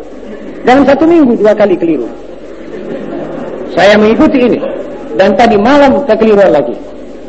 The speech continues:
Komputer sudah disusun, dia membawa satu berita tentang adanya penyerbuan. Kalau di, di, diperiksa secara tiga menit baru tahu bahwa ini keliru. Tapi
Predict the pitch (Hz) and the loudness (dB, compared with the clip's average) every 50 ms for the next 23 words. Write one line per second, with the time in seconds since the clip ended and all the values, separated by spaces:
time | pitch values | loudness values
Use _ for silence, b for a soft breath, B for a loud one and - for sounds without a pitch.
0 | - - - - - - - - - - - - - - - - - - - - | -18 -18 -20 -20 -18 -18 -18 -18 -18 -16 -16 -16 -14 -14 -16 -16 -18 -18 -18 -18
1 | - - - - 247 277 277 - - 277 339 349 320 - 311 - - - 262 - | -18 -6 -2 2 4 4 4 4 4 4 4 4 4 4 4 2 4 2 2 2
2 | 254 226 233 - - 285 262 - 330 330 277 - - - - - - - - - | 0 0 0 0 0 0 2 4 2 2 2 0 -4 -8 -12 -14 -14 -16 -18 -18
3 | - - - 165 208 240 247 254 247 233 233 226 247 254 262 247 220 - 247 247 | -18 -10 -4 0 2 4 4 4 4 2 2 4 4 6 6 4 4 4 2 2
4 | - 240 208 208 262 277 - 240 233 240 214 214 226 - 214 202 208 214 208 202 | 2 0 0 0 0 2 2 2 0 0 -2 -4 -4 -4 0 0 0 0 0 0
5 | - - 214 208 202 185 170 165 135 117 - - - - - - - - - - | 0 0 0 2 2 2 2 0 -2 -2 -4 -10 -16 -18 -16 -16 -18 -18 -18 -20
6 | - - - - - - - - - 208 214 - 220 - - - - - - - | -20 -20 -20 -20 -20 -20 -6 0 0 0 2 2 -2 -2 -2 -10 -14 -16 -18 -18
7 | - - - - - 359 370 - - 311 359 359 349 330 320 311 - - 294 277 | -20 -16 -12 -4 0 0 0 0 0 -2 0 2 2 2 2 0 -2 -4 -10 -14
8 | - - - - - - - - - - - - - - - - - - - 165 | -16 -18 -18 -20 -20 -20 -20 -20 -20 -20 -20 -20 -20 -20 -20 -20 -20 -4 0 2
9 | 160 156 147 147 143 139 139 135 131 120 107 95 - - - - - - - - | 4 4 4 4 4 2 2 0 0 -2 -4 -6 -10 -14 -16 -16 -16 -16 -8 -2
10 | - 196 208 - - 233 226 202 - - - - - - - - 156 151 156 - | 0 0 0 2 2 2 2 2 -2 -8 -14 -16 -16 -16 -6 -2 -2 -2 -2 -2
11 | 190 170 170 170 220 233 - - 156 175 180 180 175 - 185 175 151 156 147 143 | 0 0 2 2 2 0 0 2 2 4 4 4 4 4 2 4 4 2 2 2
12 | 135 156 165 147 135 - 165 143 131 107 - - - - - - - - - - | 2 0 -2 -4 -4 -4 -2 -2 -2 -2 -4 -10 -14 -18 -18 -18 -20 -20 -20 -20
13 | - - - - - - - - - - - - - - - - - - - - | -20 -20 -20 -20 -18 -18 -18 -18 -18 -18 -18 -18 -18 -18 -18 -18 -18 -18 -16 -16
14 | - - - - - - - - - 156 - - 185 - - | -16 -16 -16 -18 -18 -18 -18 -4 -2 -2 0 0 0 -2 -2